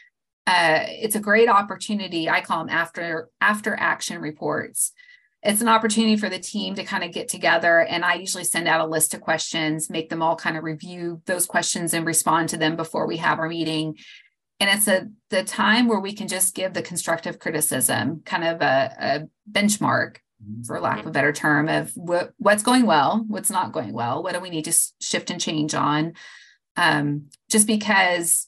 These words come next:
Speaker 1: you know, we wanna try to avoid the messiness the whole way through. I mean,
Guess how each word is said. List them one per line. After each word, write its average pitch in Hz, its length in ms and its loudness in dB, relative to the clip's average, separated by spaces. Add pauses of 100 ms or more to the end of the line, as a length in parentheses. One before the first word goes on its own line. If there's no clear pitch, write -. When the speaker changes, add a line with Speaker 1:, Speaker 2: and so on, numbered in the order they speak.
(120)
Speaker 1:
you 208 140 -2
know, 160 300 4
we 190 200 -4
wanna 214 280 2
try 208 240 0
to 185 160 -2
avoid 175 340 -6
the 175 60 -12
messiness 160 520 -4
the 160 120 -8
whole 156 120 0
way - 160 -2
through. - 440 -8
I 160 60 -12
mean, 156 440 -2